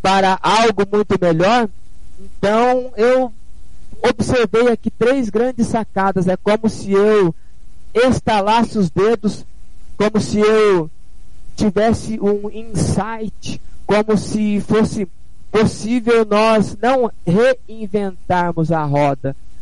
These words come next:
mas fazermos bom uso desta roda. E eu quero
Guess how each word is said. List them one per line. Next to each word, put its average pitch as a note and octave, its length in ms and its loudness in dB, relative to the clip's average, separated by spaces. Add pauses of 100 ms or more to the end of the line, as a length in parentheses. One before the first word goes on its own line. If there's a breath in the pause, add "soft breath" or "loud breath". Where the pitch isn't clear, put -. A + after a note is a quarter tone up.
mas E3+ 280 2
fazermos E3+ 540 0
bom E3+ 500 2
uso D#3 200 0 (380)
desta C3+ 480 -2 (280)
roda. B2 520 0
E C3 380 2
eu C3+ 140 2
quero D3 500 0